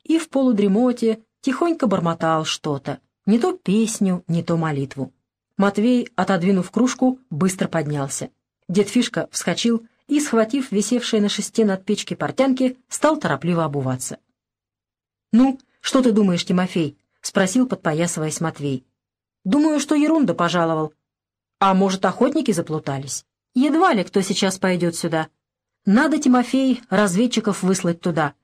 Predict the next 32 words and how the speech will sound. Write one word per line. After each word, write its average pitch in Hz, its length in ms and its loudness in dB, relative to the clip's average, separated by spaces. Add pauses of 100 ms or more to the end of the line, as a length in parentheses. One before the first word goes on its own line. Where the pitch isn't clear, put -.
(140)
чтобы 320 380 0
пробрались 220 560 2
поближе, 214 560 0 (160)
узнали, 202 420 2
какие 220 380 0
силы. 220 400 0 (160)
А 190 140 2
партизан 196 580 0 (320)
я 302 180 4
сейчас 226 300 -2
по 208 120 -2
тревоге 190 420 2
подыму», — 165 420 -2 (360)
сказал 160 400 -2
Матвей 202 500 -2 (160)
и 285 100 2
шагнул 165 420 -2
к 160 100 -10
выходу. 135 420 -6 (520)
«Матюша, 240 500 0 (220)
дозволь 262 440 2
мне 285 240 2
туда 180 180 0
сходить. 165 460 -4 (160)
Я 220 260 4
там, 226 260 2
в 196 40 2
Еловой 208 400 2
Топаде, 214 500 0 (180)
каждый 277 380 2
кустик 247 500 0
знаю. 170 440 -2